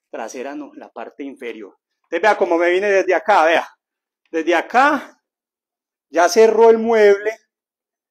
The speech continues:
ya cerró. Acá ya me terminó de cerrar, ya lo vieron. Y acá vamos cerrando. Y acá vamos cerrando.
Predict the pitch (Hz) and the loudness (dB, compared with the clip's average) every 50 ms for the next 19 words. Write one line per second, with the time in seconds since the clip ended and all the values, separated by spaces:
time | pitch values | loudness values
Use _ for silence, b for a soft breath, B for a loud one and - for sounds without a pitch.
0 | _ _ - 139 127 131 - - 196 214 220 214 208 196 190 196 226 226 - - | _ _ -10 -6 -6 -6 -4 -2 -2 -2 0 2 2 4 4 4 2 0 -2 -12
1 | _ _ _ _ _ _ _ _ _ _ _ _ _ _ _ _ - 110 110 - | _ _ _ _ _ _ _ _ _ _ _ _ _ _ _ _ -16 -16 -16 -12
2 | _ - 165 175 185 180 202 196 196 190 180 185 180 160 160 156 151 156 156 160 | _ -2 2 2 2 2 2 0 0 -2 -6 -6 -6 -8 -6 -8 -10 -8 -6 -4
3 | 165 175 190 185 180 185 180 170 190 196 190 180 175 175 202 247 247 165 139 151 | -2 -2 -2 -2 -2 -2 -2 -2 0 2 4 4 6 4 4 2 -2 -4 -4 -4
4 | 165 170 185 180 185 190 190 214 240 262 254 _ _ _ _ _ _ _ _ _ | -4 0 0 2 2 2 0 0 -2 -4 -6 _ _ _ _ _ _ _ _ _
5 | _ _ _ - 170 175 170 160 170 - 175 151 156 160 165 170 165 160 151 156 | _ _ _ -6 0 0 0 0 0 2 4 4 6 6 4 2 0 -4 -2 -2
6 | 151 131 123 131 127 120 110 107 104 _ _ _ _ _ _ _ _ _ _ _ | -4 -4 -2 -2 -4 -4 -6 -12 _ _ _ _ _ _ _ _ _ _ _ _
7 | _ _ _ _ _ _ _ _ - 151 139 135 135 - 175 170 165 170 175 170 | _ _ _ _ _ _ _ _ -14 -12 -12 -12 -10 -6 -2 -2 0 0 0 -2
8 | 170 160 151 - - 135 123 117 110 101 98 _ | -4 -6 -10 -8 -10 -12 -10 -10 -12 -14 -16 _